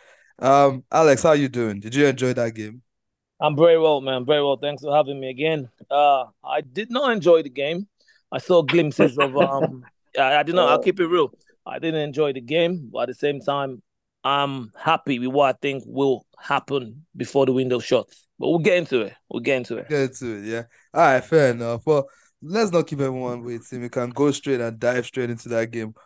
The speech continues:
Speaker 1: One one result. Habi said he's actually a bit disappointed by that. I mean, Alex, what did you think of that result?
Speaker 2: I'll take that. And he should be disappointed because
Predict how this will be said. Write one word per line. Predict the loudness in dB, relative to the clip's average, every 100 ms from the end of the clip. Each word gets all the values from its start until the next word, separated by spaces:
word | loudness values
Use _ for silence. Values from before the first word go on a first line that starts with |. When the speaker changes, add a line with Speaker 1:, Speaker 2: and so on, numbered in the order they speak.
| _
Speaker 1:
One | 4 6 8
one | 6 4
result. | 0 0 -2 0
Habi | -4 -2 -2
said | 0 0
he's | 0 -6
actually | -6 -6 -8 -8 -12 -14 -16
a | -12
bit | -8 -8
disappointed | -8 -8 -6 -6 -6 -6 -8
by | -6
that. | -8 -10 -16 -10
I | -4
mean, | 0 2
Alex, | 2 4 2 4
what | 2
did | 2
you | -2
think | -2 -2
of | -4
that | -4 -8
result? | -8 -12 -12 _ _ _ _ _ _ _ _ _ _ _ 0
Speaker 2:
I'll | 2
take | 6 4 4
that. | -2 -4 _ _ _ _ 0
And | 2 2 -2 _ _
he | 0 2
should | 2 2
be | 2
disappointed | 0 0 2 2 2 -6 _ _ _ _ -16
because | 0 0 0 -8